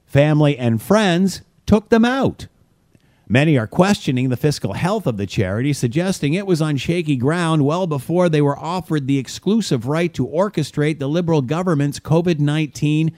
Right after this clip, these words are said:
student volunteer grant program, a contract the Prime Minister said only We was qualified to administer and was to pay them forty-three million dollars to do so.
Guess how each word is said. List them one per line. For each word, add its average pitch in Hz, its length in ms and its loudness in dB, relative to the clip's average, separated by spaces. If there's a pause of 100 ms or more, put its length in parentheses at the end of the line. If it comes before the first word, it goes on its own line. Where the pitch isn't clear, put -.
(160)
student 185 480 0
volunteer 151 600 0
grant 214 320 -2
program, 98 600 -2 (400)
a 85 80 -6
contract 131 640 -2
the 101 80 -4
Prime 107 220 -2
Minister 160 380 -2
said 131 380 -2
only 147 460 0
We 165 320 0
was 131 180 -2
qualified 143 640 -2
to 131 140 4
administer 151 720 0 (340)
and 220 220 0
was 190 180 2
to 147 100 0
pay 233 320 -2
them 139 240 -2 (160)
forty-three 185 800 0
million 160 460 2
dollars 170 400 0
to 160 100 -4
do 247 220 4
so. 85 380 -2